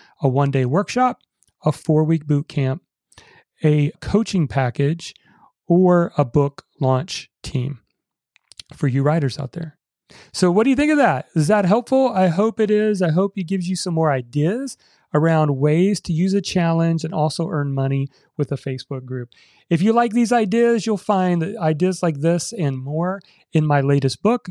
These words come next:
Your Message Matters. It's a two hundred sixty-seven page book where I hold nothing back. And you can go get a free copy by going to your message matters book dot com, and I'll ship that out to you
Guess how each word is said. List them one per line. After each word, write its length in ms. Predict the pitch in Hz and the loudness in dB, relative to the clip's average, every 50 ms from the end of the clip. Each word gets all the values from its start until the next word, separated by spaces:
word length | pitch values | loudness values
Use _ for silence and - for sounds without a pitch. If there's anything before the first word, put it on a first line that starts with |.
| - - | -12 -4
Your 340 | 151 143 143 143 147 143 135 | -2 0 2 2 2 2 0
Message 480 | 135 139 139 139 - - 151 127 120 | 0 0 0 0 0 -2 -6 -4 -2
Matters. 540 | 135 151 165 180 196 214 226 233 233 - - _ _ _ _ _ _ _ | -2 0 0 0 0 0 -2 -4 -4 -6 -10 _ _ _ _ _ _ _
It's 80 | - - | -4 -2
a 60 | 156 | -2
two 220 | - - - 202 233 | -2 0 0 2 2
hundred 280 | 226 226 226 202 170 | 2 2 0 -2 -6
sixty-seven 720 | - - 214 - - 220 196 - - 220 220 202 208 202 185 | -6 -6 -6 -4 -4 -6 -4 -4 -2 -2 -2 0 0 -2 -2
page 340 | - 214 214 214 185 - _ _ _ - | 0 0 0 0 -2 -6 _ _ _ -2
book 300 | - 220 220 - - - | -2 -2 -2 -2 -6 -4
where 100 | 196 196 | -2 0
I 100 | 202 196 | 0 0
hold 260 | 185 190 202 208 185 | 0 0 -2 -4 -4
nothing 480 | 180 180 185 220 226 214 - 233 202 196 | -6 -4 -2 0 -2 0 0 -2 -2 0
back. 360 | 190 208 208 202 - - - _ _ - _ _ - - _ | 0 2 0 0 -2 -6 -16 _ _ -20 _ _ -20 -16 _
And 140 | - 156 165 | 0 0 2
you 80 | 185 202 | 2 2
can 220 | - 202 190 175 | 0 0 0 2
go 280 | 156 170 175 180 185 190 | 2 2 2 4 2 2
get 180 | 165 180 170 | 2 2 2
a 80 | 160 143 | 0 0
free 380 | - - - 170 175 185 185 175 | -2 -4 -2 0 0 0 0 -2
copy 600 | - - - 156 147 151 - 156 147 143 143 143 | -2 -2 0 0 0 0 -2 -2 -2 0 0 0
by 180 | 135 139 135 131 | 0 0 -2 0
going 260 | 135 139 139 135 127 | 0 -2 -2 -2 -4
to 120 | - - 127 | -6 -8 -6
your 460 | 123 135 147 151 156 156 156 156 151 | -4 -2 -2 0 0 -2 -2 -2 -4
message 500 | 147 139 135 135 - - 151 135 117 135 | -6 -8 -10 -10 -10 -12 -12 -14 -14 -12
matters 480 | 131 131 127 127 127 127 131 127 123 | -10 -8 -8 -8 -8 -6 -8 -8 -8
book 360 | 120 127 190 240 269 - - - _ _ _ _ _ _ _ _ _ - 143 120 | -4 -2 0 0 0 -2 -8 -20 _ _ _ _ _ _ _ _ _ -18 -12 -4
dot 360 | 113 151 180 208 208 196 - | 0 0 0 0 -2 -6 -6
com, 480 | - - 147 127 120 120 117 120 117 _ _ _ _ _ - | -2 -2 0 0 -2 -4 -6 -8 -10 _ _ _ _ _ -2
and 100 | 151 143 | 0 0
I'll 140 | 139 131 | 0 0
ship 300 | 117 - - 156 147 _ | -2 -4 -4 -4 -4 _
that 140 | - 143 135 | -2 -2 -2
out 220 | 131 127 127 - - | -2 -4 -6 -10 -12
to 140 | - 143 | -12 -10
you 340 | 131 127 127 127 127 127 120 | -10 -10 -10 -10 -12 -12 -14